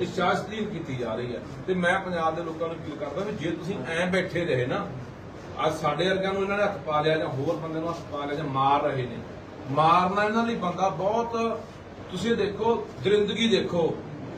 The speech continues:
ਜਿਹਦੇ ਪਟਿਆਲੇ ਮਾਰਿਆ ਨਾ ਮੁੰਡਾ ਉਹਨਾਂ ਨੇ, ਜਿਹੜੇ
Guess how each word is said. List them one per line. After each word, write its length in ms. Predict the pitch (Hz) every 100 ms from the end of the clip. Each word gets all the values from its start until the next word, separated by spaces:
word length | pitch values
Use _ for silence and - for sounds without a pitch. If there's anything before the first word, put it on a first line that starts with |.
| -
ਜਿਹਦੇ 180 | 135 170
ਪਟਿਆਲੇ 480 | 208 196 175 175 208
ਮਾਰਿਆ 280 | 196 - -
ਨਾ 80 | 208
ਮੁੰਡਾ 240 | 196 170
ਉਹਨਾਂ 220 | 165 170
ਨੇ, 120 | 165 156 - - - - - - - - -
ਜਿਹੜੇ 240 | 151 175